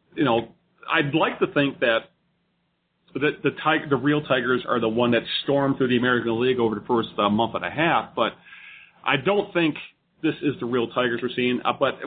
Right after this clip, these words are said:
I guess I, I'll put it this way. The real Tigers is someplace in between here, and,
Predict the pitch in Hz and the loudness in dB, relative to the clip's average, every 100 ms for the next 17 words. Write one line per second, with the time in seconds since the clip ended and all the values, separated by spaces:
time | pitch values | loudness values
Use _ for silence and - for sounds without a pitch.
0 | 143 139 151 147 117 123 123 123 101 156 | -2 0 0 0 0 0 0 0 2 0
1 | - 90 90 - _ _ _ _ - - | 0 -2 -2 -6 _ _ _ _ -20 -6
2 | 143 147 147 147 139 135 117 - 123 123 | -2 0 0 0 0 0 -2 0 -2 0
3 | 123 117 110 101 - 151 160 98 98 117 | 0 0 0 -2 0 -2 0 0 0 2
4 | 101 | 0